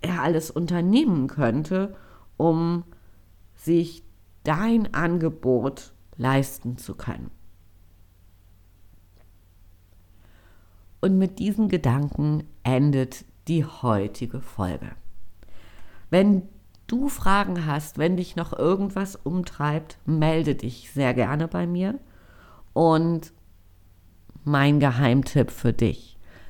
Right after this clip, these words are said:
sei unbedingt beim nächsten Rock Dein Business Campus an Bord.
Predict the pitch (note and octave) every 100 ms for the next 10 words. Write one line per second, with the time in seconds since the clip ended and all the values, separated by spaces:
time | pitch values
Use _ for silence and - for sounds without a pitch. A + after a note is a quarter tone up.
0 | - A#2 B2+ B2+ C#3 D3 - - F#3+ F3+
1 | F3+ D#3+ D3 D3 D3+ D3+ - - - -
2 | - A#2+ B2 C3+ C#3+ C#3+ C#3+ - - E3
3 | D#3 D#3 B2+ - - C3+ C3+ C3+ B2 A#2
4 | B2+ B2 - - G#2+ G#2 G2 G2 - -
5 | A#2 G#2+ F#2 B1 -